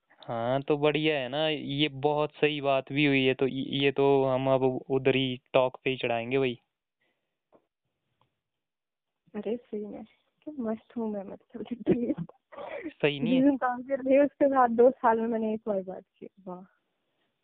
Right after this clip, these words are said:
Speaker 1: हाँ।
Speaker 2: ढंग
Speaker 1: तो अब
Speaker 2: से।
Speaker 1: यहाँ से आगे सिलसिला चलेगा ना यार।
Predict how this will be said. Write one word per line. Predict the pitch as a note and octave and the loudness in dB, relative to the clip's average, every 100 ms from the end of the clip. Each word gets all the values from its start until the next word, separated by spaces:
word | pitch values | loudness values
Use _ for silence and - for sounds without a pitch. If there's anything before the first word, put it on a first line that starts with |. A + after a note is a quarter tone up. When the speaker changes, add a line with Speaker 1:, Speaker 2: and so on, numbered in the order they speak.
| _ _ - | _ _ -16
Speaker 1:
हाँ। | C#3 A#2 A#2 B2+ C#3 B2+ _ _ _ _ _ G3+ | -8 -6 -2 -2 -2 -4 _ _ _ _ _ -6
Speaker 2:
ढंग | A#3 G#3+ | -2 -2
Speaker 1:
तो | F#3+ | 2
अब | C#3+ D3 | 2 2
Speaker 2:
से। | |
Speaker 1:
यहाँ | D#3 D3+ | 0 0
से | D#3 | 0
आगे | D3 D3+ | 0 -2
सिलसिला | D#3 D3 D3 C#3+ | -2 -2 -2 -2
चलेगा | C3+ C3 C3 C#3+ | -2 0 2 2
ना | D#3 | 4
यार। | C#3+ - | 2 0